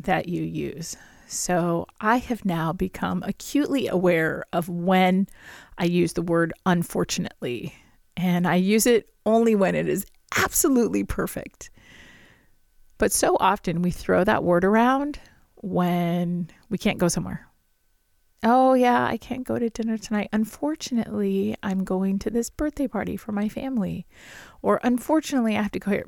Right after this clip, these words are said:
But my question to you is, is whatever the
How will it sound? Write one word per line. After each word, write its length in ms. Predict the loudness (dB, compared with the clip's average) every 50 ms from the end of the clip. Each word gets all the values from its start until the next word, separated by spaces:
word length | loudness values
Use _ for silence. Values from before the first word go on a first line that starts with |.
| 0 2
But 360 | 2 4 4 2 0 -2 -4 _ _ _ _ _ _ _ _ _ -6 _
my 120 | 0 0
question 340 | 4 4 2 2 4 2 0
to 120 | 2 0 0
you 380 | 2 2 4 4 4 4 2 2
is, 460 | 0 0 0 0 -2 -4 -6 -10 -14 -16 _ _ _ -20 -20 -20 -20 -6 -2
is 160 | 0 2 4
whatever 760 | 4 4 6 6 4 4 4 4 4 4 4 2 0 -4 -8 _ _ _ _ _ _ _ _ _ _ _ _ _ _ _ _ _ _
the 180 | -4 -4 -4